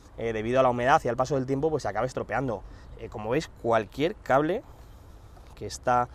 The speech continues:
que quede a la vista, pues queda cubierto con este, con este canutillo. Aquí lo estáis viendo también. Bueno, pues este sería el vano motor de este Fiat Tipo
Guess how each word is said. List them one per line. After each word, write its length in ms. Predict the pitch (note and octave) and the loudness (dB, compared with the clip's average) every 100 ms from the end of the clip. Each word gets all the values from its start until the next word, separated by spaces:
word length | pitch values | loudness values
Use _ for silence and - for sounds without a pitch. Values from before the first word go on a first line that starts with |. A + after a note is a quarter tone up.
| - - - | -16 -20 -12
que 100 | A2 | -10
quede 260 | G#2+ B2 B2 | -2 0 4
a 40 | |
la 120 | A#2+ | 4
vista, 320 | B2 C3 - - - - - | 2 0 -2 -4 -8 -16 -8
pues 180 | A2 | -8
queda 420 | - A#2 B2+ C3+ D#3 - - - - - - - | -2 2 2 2 -2 -18 -20 -18 -20 -20 -20 -10
cubierto 580 | A2 A2+ A#2 A#2+ C3+ D#3 - - - - | -4 0 0 2 0 0 -6 -20 -20 -12
con 180 | - A2 | -6 -4
este, 680 | A2+ - C3 B2 A2+ G2+ G2 | -4 -2 0 2 2 2 -2
con 100 | - | -6
este 160 | G#2+ A#2+ | -6 -2
canutillo. 460 | A#2 G2+ F#2 G2 F#2+ | 0 -2 -6 -6 -6
Aquí 140 | G2 | -6
lo 40 | |
estáis 220 | G#2 G#2+ G2+ | -6 -6 -6
viendo 220 | G2 F2+ | -6 -8
también. 280 | F#2+ F#2+ A2 - - - - - - | -10 -14 -14 -16 -18 -18 -18 -18 -4
Bueno, 260 | C3 F3 A3+ - - | 4 4 4 -4 -4
pues 160 | B2 | 0
este 240 | E3 - F#3+ | 0 2 4
sería 380 | G3 F3+ F#3 | 6 10 10
el 280 | F3+ D#3+ D3 C#3 - - | 10 8 4 0 -10 -6
vano 260 | B2+ D3+ E3 | 2 4 6
motor 400 | D#3 C#3 D#3 F#3+ - - - - - - - - | 4 6 4 2 -6 -20 -20 -20 -20 -20 -18 -8
de 120 | B2+ | -6
este 280 | C3 D3+ C#3+ | -4 -2 -2
Fiat 340 | - C3+ B2 | -2 0 0
Tipo 380 | B2 B2 C3+ E3+ | 0 -4 0 -2